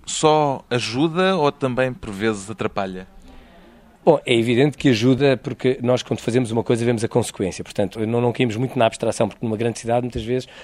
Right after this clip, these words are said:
Speaker 2: nós temos um projeto e é como um cientista que anda anos e anos a investigar uma coisa e nunca vê retorno. Portanto, é, é gratificante no sentido que nós vemos resultados. Quer dizer, agora, às vezes é um bocado chato porque a gente, a certa altura, nós banalizamos-nos e tornamos-nos um, assim, um grupo muito simpático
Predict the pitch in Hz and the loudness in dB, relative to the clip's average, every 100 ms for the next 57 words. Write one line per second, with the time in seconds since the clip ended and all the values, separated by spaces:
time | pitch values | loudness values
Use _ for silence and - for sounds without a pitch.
0 | - 120 - 123 123 120 107 139 143 131 | -12 -10 -6 -6 -6 -8 -2 0 0 -2
1 | 127 - 120 113 - 113 123 - 110 107 | -8 -4 -4 -2 -4 -4 -6 -8 -6 -2
2 | 117 120 113 113 110 110 - 113 110 107 | 0 0 0 0 0 -6 -4 -4 -4 -4
3 | - 123 120 120 - 104 113 - - 85 | -2 -2 -2 -2 -4 -4 -6 -6 -8 -8
4 | 82 - 110 110 95 - - 113 131 147 | -8 -6 -2 -4 -4 -12 -6 0 2 2
5 | - 123 185 156 151 - 127 170 - 143 | 0 2 2 2 -2 -2 -2 -4 -4 0
6 | 151 170 127 175 139 107 117 - 76 - | 2 2 2 0 0 -2 -4 -6 -12 -14
7 | - 76 - - - 117 104 - - 107 | -16 -18 -18 -20 -6 -2 -2 0 -2 -2
8 | 107 131 127 127 98 104 107 - 139 - | 0 0 2 0 -2 -4 -4 0 0 -2
9 | 139 - 117 104 113 117 - 110 107 131 | -12 -10 -8 -6 -6 -8 -6 -6 -2 -2
10 | 139 117 107 104 110 110 104 101 92 104 | -2 -2 0 0 0 0 2 2 2 -4
11 | - - - - 98 98 104 104 98 98 | -10 -18 -20 -12 -10 -6 0 0 0 -6
12 | 98 98 101 90 92 95 - 101 95 87 | -8 -8 -8 -8 -8 -10 -14 -10 -8 -6
13 | 95 107 101 120 | 2 2 2 -4